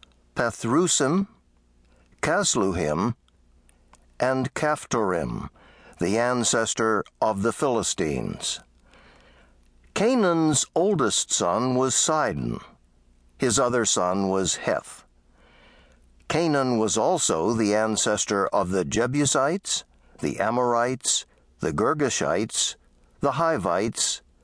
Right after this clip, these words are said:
the Arkites, the Sinites, the Arvadites, the Zemarites, and the Hamathites.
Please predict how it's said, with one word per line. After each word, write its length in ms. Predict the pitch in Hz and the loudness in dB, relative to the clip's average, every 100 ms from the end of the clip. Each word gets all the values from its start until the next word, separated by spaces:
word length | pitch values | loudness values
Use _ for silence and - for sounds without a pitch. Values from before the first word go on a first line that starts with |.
| _ - | _ -2
the 140 | 92 | 0
Arkites, 840 | 104 123 127 127 123 123 - - - _ _ _ - | 2 0 0 -2 -2 -2 -2 -4 -6 _ _ _ -8
the 120 | 76 | -4
Sinites, 920 | 76 113 123 131 95 104 131 - - - _ _ _ - | 0 0 0 0 0 0 -2 -4 -4 -8 _ _ _ -2
the 160 | 175 - | 0 2
Arvadites, 920 | 147 143 123 113 117 123 120 - - - _ _ - | 2 2 0 0 2 0 -2 -2 -4 -8 _ _ -4
the 160 | 92 92 | -2 0
Zemarites, 920 | 120 143 120 95 95 104 - - - - - _ - | 0 2 0 2 0 -2 -4 -4 -4 -12 -20 _ -4
and 220 | 117 120 | -2 0
the 80 | 135 | 0
Hamathites. 1040 | 131 147 143 123 85 82 55 - - - | 0 0 2 0 0 -2 -4 -4 -4 -4